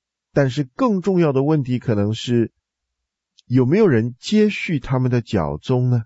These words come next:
今天东方的博士们在做什么呢？耶稣诞生到底是什么时候？没有人知道。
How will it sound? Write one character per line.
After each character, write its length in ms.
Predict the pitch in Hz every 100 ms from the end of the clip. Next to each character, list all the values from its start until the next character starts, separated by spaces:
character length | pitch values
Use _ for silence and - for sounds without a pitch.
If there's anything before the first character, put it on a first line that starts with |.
| _ _ _ _ _ _ _
今 200 | - 135
天 280 | 135 147 135
东 240 | 147 143 135
方 160 | 127
的 100 | 127
博 220 | 107 104
士 180 | 113 135
们 240 | 117 104 110 _ _
在 200 | - 123
做 260 | 113 147 135
什 240 | - 104
么 100 | 95
呢？ 200 | 131 185 - _ _ _ _
耶 220 | 156 185
稣 180 | 190 190
诞 260 | 180 170 139
生 220 | 147 147
到 260 | - 170 131
底 140 | 98
是 140 | 110
什 120 | 110 98
么 120 | 113
时 180 | - 92
候？ 260 | 139 120 _ _ _
没 160 | - 107
有 120 | 104
人 180 | 78 80
知 160 | - 98
道。 260 | 101 -